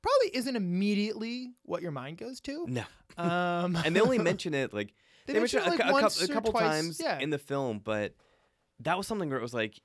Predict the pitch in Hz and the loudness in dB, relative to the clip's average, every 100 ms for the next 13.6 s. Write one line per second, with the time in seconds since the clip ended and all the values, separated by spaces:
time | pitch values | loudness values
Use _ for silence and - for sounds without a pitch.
0 | _ - 143 202 240 220 139 139 123 123 | _ -6 0 0 0 -2 0 0 0 -4
1 | 107 - _ _ _ _ 101 101 - 117 | -4 -10 _ _ _ _ -20 -20 -6 -2
2 | 127 127 - 127 113 - 98 107 110 113 | 0 0 -2 -6 -6 -12 -16 -8 0 2
3 | 123 98 78 101 104 117 113 - _ _ | 2 0 -2 -2 -2 -2 -4 -8 _ _
4 | _ - 90 127 190 175 165 - 185 95 | _ -16 -4 0 2 2 -2 -4 -6 -4
5 | 90 160 143 196 233 - _ - 107 104 | -6 -6 -10 -10 -12 -16 _ -2 2 0
6 | - 127 139 135 123 127 - 101 98 95 | 0 -2 0 0 0 -2 -4 -8 -6 -6
7 | 95 - - - 120 110 - 107 98 95 | -8 -12 -14 -10 -6 -6 -6 -4 -4 -8
8 | - 208 165 95 92 101 - 127 127 117 | -8 -6 -4 -4 -4 -8 -12 -12 -14 -16
9 | 107 _ _ _ _ - 170 180 190 202 | -20 _ _ _ _ -6 -4 -2 -4 -6
10 | 190 170 135 127 123 117 98 _ _ _ | -4 -2 -2 0 -2 -4 -6 _ _ _
11 | _ _ _ - 156 139 - - 131 147 | _ _ _ -4 0 0 -4 -12 -10 -8
12 | - 175 180 190 175 139 131 160 165 196 | -6 -4 -4 -4 -6 -6 -4 -4 -4 -4
13 | 127 104 131 - 139 123 | -4 -2 -4 -2 -6 -6